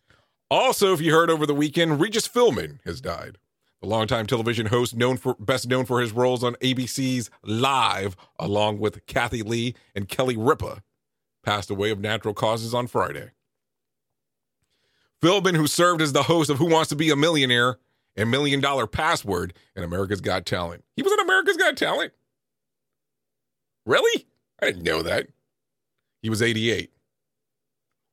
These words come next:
Wow. He was on America's Got Talent. When did that happen? I know I'm going off on some tangent there.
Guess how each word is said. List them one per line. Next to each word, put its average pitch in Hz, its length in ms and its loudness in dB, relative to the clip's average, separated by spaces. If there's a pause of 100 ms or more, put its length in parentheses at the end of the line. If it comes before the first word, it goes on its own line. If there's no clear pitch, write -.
Wow. 185 440 0 (240)
He - 60 -6
was 247 100 2
on 262 80 4
America's 190 420 2
Got 156 240 2
Talent. 147 380 -2
When 170 160 0
did 220 140 0
that 175 200 0
happen? - 360 -6 (2500)
I 117 140 -2
know 101 200 -2
I'm 92 120 0
going 101 280 0
off 87 160 0
on - 100 -8
some - 140 -10
tangent - 400 -10
there. - 220 -16